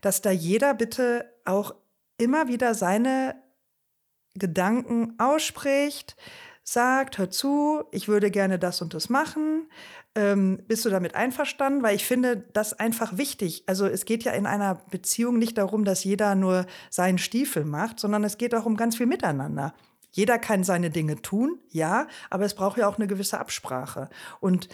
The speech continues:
ich weiß jetzt gar nicht, ob's jetzt direkt eine Grenze ist, aber eine Grenze ist es dann, wie ich's vorhin schon sagte, bis hierhin und nicht weiter. Aber nee, ich find's irgendwie cool, wenn einer sagt, "Ich gehe jetzt aus dem Haus", und der andere sagt, "Wann bist du wieder da?", dass der, dass man dann antwortet, "Ja,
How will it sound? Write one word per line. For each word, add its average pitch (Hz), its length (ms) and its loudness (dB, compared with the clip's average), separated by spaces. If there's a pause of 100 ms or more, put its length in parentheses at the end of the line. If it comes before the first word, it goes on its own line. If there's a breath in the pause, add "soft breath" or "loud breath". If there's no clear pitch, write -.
(220 loud breath)
ich - 100 -10
weiß 151 180 -2
jetzt 226 180 0
gar - 140 -8
nicht, 190 160 -2
ob's - 200 -6
jetzt - 180 -8
direkt - 280 -6
eine 156 100 -4
Grenze - 580 -2
ist, - 460 -2 (440 loud breath)
aber 175 760 0
eine 165 100 0
Grenze 185 340 2
ist 175 160 0
es 170 120 -4
dann, 180 200 2
wie 180 60 2
ich's 151 100 -2
vorhin 170 200 -2
schon 151 180 -2
sagte, 170 380 0
bis 185 160 -4
hierhin 175 220 0
und 165 100 -2
nicht 147 180 -6
weiter. 190 540 -2 (200)
Aber 165 960 0
nee, 214 440 -4 (340)
ich - 160 -6
find's 254 220 0
irgendwie 262 380 -2 (100)
cool, 320 300 2 (320)
wenn 226 180 -2
einer 240 300 -2
sagt, 247 480 -6
"Ich 208 180 -8
gehe 247 120 -4
jetzt 247 160 -4
aus 214 160 -6
dem 208 160 -6
Haus", 277 360 -2
und 208 240 -8
der 226 120 0
andere 240 220 -6
sagt, 226 260 -8
"Wann 208 160 -4
bist 240 180 -4
du 220 80 -6
wieder 208 220 0
da?", 220 320 -2
dass 269 200 -6
der, 254 240 -4
dass 262 160 -6
man 262 140 -2
dann 240 140 -2
antwortet, 254 520 -4
"Ja, 262 300 0